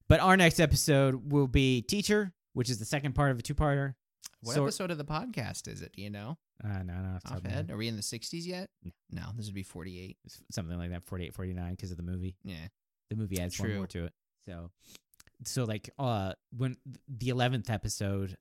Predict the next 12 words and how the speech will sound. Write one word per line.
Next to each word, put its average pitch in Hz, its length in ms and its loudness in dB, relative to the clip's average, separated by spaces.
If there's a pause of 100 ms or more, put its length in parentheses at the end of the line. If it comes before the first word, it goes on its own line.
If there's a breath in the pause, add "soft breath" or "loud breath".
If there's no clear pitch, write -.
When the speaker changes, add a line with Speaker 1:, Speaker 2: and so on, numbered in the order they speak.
Speaker 1:
of, 95 260 -2 (240)
uh, 107 120 -4
zero 107 320 -2
one 98 320 -4
was 95 100 -2
episode 95 340 -6
forty-five 87 800 -6 (300)
because 90 440 -8
of 90 180 -10
the 85 300 -6 (160)
one 95 500 -6
mo-, 101 140 -4